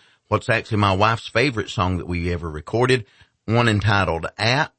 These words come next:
the Crossing, then the message from the Word of God.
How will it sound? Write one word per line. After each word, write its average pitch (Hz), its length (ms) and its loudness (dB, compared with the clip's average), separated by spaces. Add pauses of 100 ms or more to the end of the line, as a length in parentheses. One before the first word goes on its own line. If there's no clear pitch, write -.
(120)
the 139 120 -2
Crossing, 85 680 0 (160)
then 123 280 0
the 165 60 0
message 180 460 -2
from 85 260 -8
the 78 80 -10
Word 82 200 -4
of 90 100 -6
God. 71 300 -6